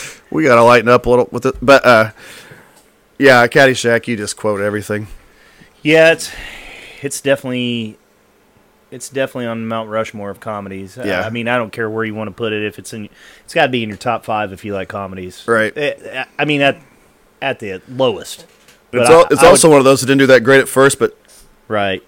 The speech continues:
Speaker 1: builds
Speaker 2: Cult following
Speaker 1: Yeah,
Speaker 2: kinda,
Speaker 1: over time,
Speaker 2: kinda
Speaker 1: and then
Speaker 2: deal. Yeah, so
Speaker 1: I
Speaker 2: now
Speaker 1: thought, I, I thought of a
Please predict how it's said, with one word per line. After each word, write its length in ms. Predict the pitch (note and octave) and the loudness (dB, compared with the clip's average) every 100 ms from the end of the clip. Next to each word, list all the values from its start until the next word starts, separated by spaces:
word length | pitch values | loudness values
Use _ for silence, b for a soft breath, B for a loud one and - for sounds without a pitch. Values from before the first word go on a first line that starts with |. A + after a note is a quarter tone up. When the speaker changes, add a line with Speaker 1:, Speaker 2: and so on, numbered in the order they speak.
| A#2+ | 4
Speaker 1:
builds 280 | D3+ D3 - | 4 4 2
Speaker 2:
Cult 240 | B2+ G#2 | 0 0
following 380 | A#2+ A#2 A#2 A#2 | -4 -2 -2 0
Speaker 1:
Yeah, 120 | B2 | 2
Speaker 2:
kinda, 140 | A#2 B2+ | 4 2
Speaker 1:
over 140 | A2+ | 0
time, 220 | C3+ B2+ | -2 2
Speaker 2:
kinda 140 | B2+ A#2 | 2 0
Speaker 1:
and 80 | |
then 60 | A2+ | -2
Speaker 2:
deal. 200 | A#2 C3 C#3+ - _ _ _ _ _ _ b b b b b | -4 -6 -14 -20 _ _ _ _ _ _ b b b b b
Yeah, 340 | B2+ B2 G#2+ - - | -2 -2 -2 -10 -16
so 540 | - C3+ C3 A#2+ A#2+ _ D#3+ | -6 -2 -2 -2 -8 _ 2
Speaker 1:
I 100 | E3+ | 4
Speaker 2:
now 120 | D3+ | 6
Speaker 1:
thought, 180 | G3+ F#3 G3 | 6 6 4
I, 100 | E3+ F3 | 4 4
I 40 | |
thought 220 | B3 E3 C#3 | 4 4 4
of 100 | A#2 | 2
a 160 | A2+ | -4